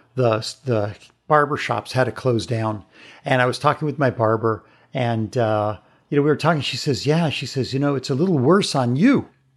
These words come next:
And I said, "What's a little worse on me?" And she's standing up, cutting my hair and stuff. And she says, "Well, I get to look behind everybody's ears to see what it looks like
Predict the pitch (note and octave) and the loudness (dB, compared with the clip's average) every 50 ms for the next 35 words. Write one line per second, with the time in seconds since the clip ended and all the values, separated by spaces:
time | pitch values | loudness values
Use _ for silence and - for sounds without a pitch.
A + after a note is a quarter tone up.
0 | _ - B2+ A#2 A#2 A#2 A2 - - - - - - - - - B2+ B2 A#2 A2 | _ -10 -6 -4 -4 -6 -6 -10 -14 -16 -16 -16 -16 -16 -12 -8 -6 -6 -6 -6
1 | G#2 A2+ G#2 G#2 G#2 G#2+ B2+ F3 F#3+ F#3+ - D4 C4+ F3+ C#3 A#2 A2 G#2 G2+ G#2+ | -6 -8 -8 -6 0 2 2 2 2 2 0 0 2 4 4 4 4 2 2 0
2 | G#2 F#2 - - C3 A#2 G#2+ G2+ G2+ G2 G2+ G2 - _ - - - - - - | 0 0 -2 -2 0 0 0 -2 -4 -6 -8 -10 -12 _ -20 -20 -20 -20 -14 -6
3 | - C#3 B2 - - A3 G3 - - - - F#3+ G3+ G3+ F3 E3 E3+ F3+ F3 - | -4 -2 -2 0 0 0 0 -2 -4 0 2 2 2 4 2 2 2 2 0 -2
4 | - - - F3+ - - F3 D#3 D3 C3+ B2+ G3+ D4+ D#4+ C#4 - - F3 D3 - | -8 -10 -6 -6 -4 -2 0 0 0 0 2 0 0 0 0 0 0 -2 -2 -2
5 | B2 B2+ - - F3+ E3 - - G3 G#3+ G#3+ - - F#3 F#3 F3 C4+ B3 - - | -4 -8 -4 0 0 0 0 2 0 0 0 0 0 -2 0 0 -2 -4 -4 -4
6 | B3+ A3 G3 G3+ G3 - E3 C3 C3 C#3+ C#3+ C3 - - E3 D#3+ D3+ G3 F#3+ D#3 | -2 0 0 0 0 -2 -4 -2 -2 -2 -2 -2 -2 2 2 2 2 2 2 2
7 | F3 E3+ D3+ D3+ B2 - - A3 E3 D3 C#3+ C3 A#2 G#2 G2 F#2 - - - - | 2 2 2 2 -2 -2 -6 -6 -2 0 0 0 0 0 -4 -6 -8 -10 -10 -12
8 | _ _ _ _ _ _ _ _ _ _ _ _ _ - - - _ _ - E3 | _ _ _ _ _ _ _ _ _ _ _ _ _ -20 -20 -20 _ _ 0 0
9 | D3+ - - - - G3+ G#3 F#3+ C#3 A2+ A#2+ C#3 E3+ G#3 G#3+ - - F#3 D#3+ D#3+ | 0 0 0 -2 0 2 2 2 0 2 6 6 6 6 6 0 -4 -4 -4 -4
10 | - D3+ D3 G#3 C4 - - - - C3 A#2 G#2+ G2+ G#2+ - - | -4 -2 0 0 0 0 -2 -6 -2 -2 -2 -2 -4 -6 -8 -12